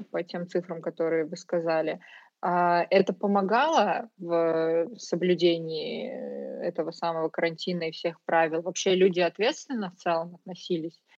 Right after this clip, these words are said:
Или все-таки, м, а, и, или все-таки было много случаев, когда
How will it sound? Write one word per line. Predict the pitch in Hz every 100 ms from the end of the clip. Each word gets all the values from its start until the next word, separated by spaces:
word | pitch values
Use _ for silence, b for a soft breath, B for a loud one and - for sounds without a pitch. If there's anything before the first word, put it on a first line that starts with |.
| _ _ -
Или | 170 175
все-таки, | 170 - 180 175 165 - 170
м, | 170 165 165 160 _ _ _ _ _ _ _ _ -
а, | -
и, | - - - 226 -
или | 180 170
все-таки | - 175 175 180
было | 165 175
много | 170 170 170 165
случаев, | - 170 - 180 175
когда | - 180 170 185 185